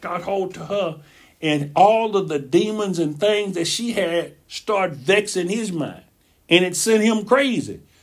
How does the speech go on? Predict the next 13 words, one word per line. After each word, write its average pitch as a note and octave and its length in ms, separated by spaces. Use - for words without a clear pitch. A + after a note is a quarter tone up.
because F#3 480
he B3 220
had F3 260
got F#3 260
into G3+ 380
her G3+ 180
psychosis F#3+ 840
of E3+ 200
what G3+ 180
she D4 360
had D3+ 200
lived A#2+ 380
through. F#2 200